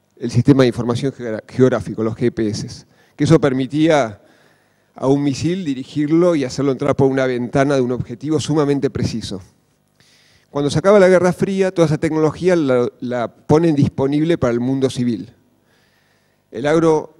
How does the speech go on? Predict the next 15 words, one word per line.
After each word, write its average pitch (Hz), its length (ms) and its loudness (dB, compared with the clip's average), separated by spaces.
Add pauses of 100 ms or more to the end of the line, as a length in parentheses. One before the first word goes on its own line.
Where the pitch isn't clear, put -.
(160)
o 127 100 -10
el 127 60 -12
sector 143 300 2
agrícola 147 340 2
nunca 156 300 0
hubiese 135 280 -2
podido 127 380 2
hacer 139 320 0
las 117 220 -4
inversiones 117 480 -2
necesarias 131 400 -2
para 120 180 -2
generar 127 320 -2
esa 127 160 -4
tecnología 123 880 -2